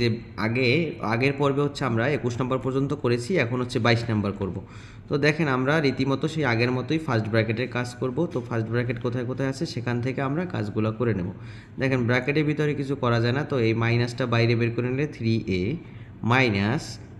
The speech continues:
মাইনাসে মাইনাসে কী হয়ে যাবে, প্লাস ফাইভ সি। যেহেতু আগে অঙ্কগুলো করাইছি একই নিয়মের, এবং আপনারা সুন্দর করে বুঝতে পারতেছেন। তো এখানে হচ্ছে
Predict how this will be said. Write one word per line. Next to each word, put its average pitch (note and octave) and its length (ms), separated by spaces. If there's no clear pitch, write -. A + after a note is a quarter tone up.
মাইনাসে B2 360
মাইনাসে C3+ 320
কী C3+ 120
হয়ে C3 140
যাবে, D3 120
প্লাস F#2+ 260
ফাইভ G#2+ 200
সি। A2 180
যেহেতু C3+ 340
আগে A#2+ 200
অঙ্কগুলো B2+ 340
করাইছি B2+ 340
একই A#2+ 240
নিয়মের, B2+ 340
এবং A2+ 120
আপনারা A#2+ 240
সুন্দর A#2+ 300
করে A#2+ 120
বুঝতে A#2 260
পারতেছেন। A2 420
তো C3 80
এখানে D#3 240
হচ্ছে D#3 160